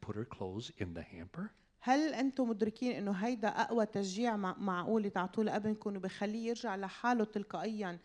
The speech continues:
Speaker 2: يحط تيابه بالغسيل تاني مرة؟
Speaker 1: It's far more powerful than criticizing her.
Speaker 2: هيدا أقوى بكتير من إنه إجي وانتقدها.
Speaker 1: It's far more powerful than punishing her.
Speaker 2: أقوى بكتير من إني أعاقبها.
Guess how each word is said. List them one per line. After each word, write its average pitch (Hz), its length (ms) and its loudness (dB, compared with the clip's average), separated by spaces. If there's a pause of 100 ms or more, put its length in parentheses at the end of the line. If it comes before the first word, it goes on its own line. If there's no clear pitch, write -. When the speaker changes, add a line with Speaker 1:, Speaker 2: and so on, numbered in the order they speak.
(280)
Speaker 2:
يحط - 340 0
تيابه 196 380 -2
بالغسيل 185 540 -2
تاني 180 260 -4
مرة؟ 175 320 -6
Speaker 1:
It's 170 180 6
far 226 380 4
more 131 220 6
powerful 123 720 2
than 101 160 2
criticizing 95 880 2
her. 240 200 2 (480)
Speaker 2:
هيدا 233 260 4
أقوى 247 340 4
بكتير 247 520 0
من 214 140 0
إنه 202 260 -2
إجي 208 160 2
وانتقدها. 180 680 -2 (320)
Speaker 1:
It's 175 100 4
far 277 340 4
more 175 220 6
powerful 220 580 4
than 110 160 4 (140)
punishing 214 460 4
her. 214 300 0 (200)
Speaker 2:
أقوى 233 280 6
بكتير 233 420 2
من 220 160 2
إني 208 320 2
أعاقبها. 180 580 2